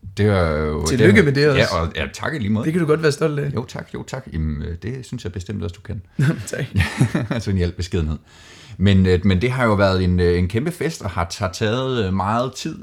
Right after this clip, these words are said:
Speaker 1: med, med fejringen af det, som jo selvfølgelig har gjort det svært for os lige at få enderne til at mødes, øh.
Speaker 2: Mm. Og få, få stemmerne til at fungere, vil
Speaker 1: Ja,
Speaker 2: jeg
Speaker 1: lige
Speaker 2: sige.
Speaker 1: præcis. Du, du lyder lidt, øh, lidt medtaget.
Speaker 2: Ja, og det er, det er skørt, fordi, øh,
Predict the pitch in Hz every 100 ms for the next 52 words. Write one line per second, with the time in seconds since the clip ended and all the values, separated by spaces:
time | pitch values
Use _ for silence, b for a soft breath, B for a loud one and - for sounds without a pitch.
0 | - - 87 90 90 90 90 110 135 110
1 | 117 110 - 82 82 87 110 117 101 90
2 | 87 92 - 110 - 87 98 98 95 87
3 | 85 92 87 76 90 82 82 95 90 80
4 | 82 123 127 123 _ _ 120 110 127 123
5 | 117 - 120 135 139 135 117 127 127 127
6 | 139 123 95 110 123 123 101 123 110 107
7 | 104 110 117 92 110 107 90 80 85 92
8 | 101 107 98 82 82 - 151 151 156 139
9 | 139 151 147 143 151 143 - 175 123 131
10 | 131 131 165 -